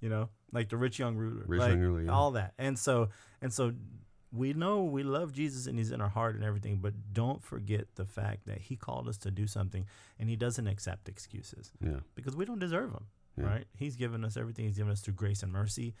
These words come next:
Speaker 1: and we should, uh, very much do whatever we can in thankfulness and gratitude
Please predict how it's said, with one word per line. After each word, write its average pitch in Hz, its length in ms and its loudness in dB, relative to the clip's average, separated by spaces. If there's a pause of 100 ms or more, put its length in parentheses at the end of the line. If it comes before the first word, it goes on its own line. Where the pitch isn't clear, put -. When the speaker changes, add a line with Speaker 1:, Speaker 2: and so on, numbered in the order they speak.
(300)
Speaker 1:
and 98 240 2
we 104 140 2
should, 92 400 -2 (360)
uh, - 160 -8 (120)
very 117 360 0
much 98 380 2
do 110 140 2
whatever 101 340 4
we 95 180 0
can 95 580 -2
in 98 340 2
thankfulness 101 560 -2
and 95 100 -2
gratitude 98 640 -2